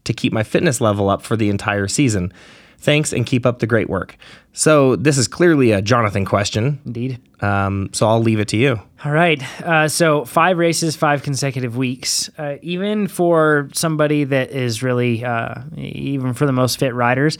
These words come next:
Speaker 2: maintaining peak fitness for five weeks is gonna be really tough.
Speaker 1: Yeah.
Speaker 2: You might be lucky to, you know, stretch it out three, maybe even four, but five weeks is gonna get pretty hard.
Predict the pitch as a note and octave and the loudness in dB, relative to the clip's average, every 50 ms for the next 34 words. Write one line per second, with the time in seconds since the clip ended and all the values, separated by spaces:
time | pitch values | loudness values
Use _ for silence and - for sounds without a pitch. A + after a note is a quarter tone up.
0 | - - - - - D3 D#3+ E3 E3 E3 D#3+ E3 E3 D#3+ C#3+ - - E3 D#3 - | -12 -20 -20 -6 0 2 4 4 4 4 2 2 2 2 0 0 0 -2 -2 0
1 | - - D#3 D3 E3 E3 - - C#3+ B2 - C#3+ C3+ C3 A#2+ B2 C3 C3 - - | 0 -2 0 0 0 -2 0 -2 -4 0 2 2 2 2 2 0 0 0 -2 -4
2 | B2 A#2+ B2 A#2 A2 A2+ A2 A2 G#2+ G#2 G#2 - A2 G2 - - - - A#2+ G#2 | -4 -4 -4 -4 -4 -4 -6 -4 -4 -6 -6 -8 -10 -12 -12 -14 -10 -4 -4 -4
3 | - G2+ - - - - E3+ F#3 G3 G3 E3 F#3 E3+ D#3 D3+ D3 - - D#3 D3 | -4 -6 -14 -20 -10 -2 0 4 4 4 4 4 4 4 4 4 2 0 -2 0
4 | - - C#3+ C3 C3 B2+ B2 B2+ C3+ C3 B2 B2 B2 - - C#3 B2 - C3+ C3 | 2 2 4 4 6 4 4 2 2 0 0 0 -2 0 -2 -4 -4 -2 -4 -4
5 | B2 - - C3+ C3 C3 B2 B2 D#3+ E3 E3+ G3 G3+ G3 F#3 F#3 F#3+ E3+ - F#3 | -4 -4 -4 -2 0 0 2 0 0 0 0 0 -2 0 0 0 -2 0 0 2
6 | F#3 F3+ F3+ F3+ D3 D#3 C3 - - D3+ D3 C#3+ C#3 C#3 A#2 - C#3 B2+ B2+ C3 | 4 4 4 4 2 -2 -2 2 2 4 4 4 2 0 -2 -4 -6 -4 -4 -4
7 | B2 B2 B2 A#2 - B2 A#2 G#2+ G#2 G#2+ G2+ G#2 - | -2 -4 -6 -6 -6 -8 -8 -6 -6 -6 -8 -8 -10